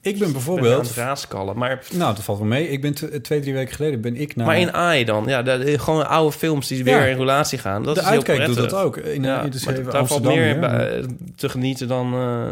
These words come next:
Speaker 2: nieuwe dingen die worden. Nou, de Blair, dit is een goed voorbeeld. De Blair Witch. Ik was naar de Blair Witch. Goed
Speaker 1: Nu,
Speaker 2: verbeterd.
Speaker 1: nu.
Speaker 2: Ja.
Speaker 1: Ook een film uit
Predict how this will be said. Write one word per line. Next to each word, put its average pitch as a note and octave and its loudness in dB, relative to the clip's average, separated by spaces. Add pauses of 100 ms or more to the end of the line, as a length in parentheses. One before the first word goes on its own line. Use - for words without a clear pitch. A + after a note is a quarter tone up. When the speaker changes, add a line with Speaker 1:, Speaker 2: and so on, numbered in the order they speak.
Speaker 2:
nieuwe C3+ -2
dingen G#2+ -4
die G#2+ -6
worden. G#2 -6 (240)
Nou, E3 0
de E3+ 2
Blair, F3+ 2
dit G#3 -2
is F#3+ -4
een E3+ -6
goed - -14
voorbeeld. A2 -4
De B2 -4
Blair E3 0
Witch. G#2 -4
Ik - -12
was C#3+ -8
naar C#3 -4
de B2+ -4
Blair B2 -4
Witch. F2 -6 (440)
Goed - -4
Speaker 1:
Nu, D#3+ 0
Speaker 2:
verbeterd. G2 -4
Speaker 1:
nu. A#2+ 2
Speaker 2:
Ja. F2+ -2 (180)
Speaker 1:
Ook D3 -2
een D3 -12
film G2 -4
uit G2 -8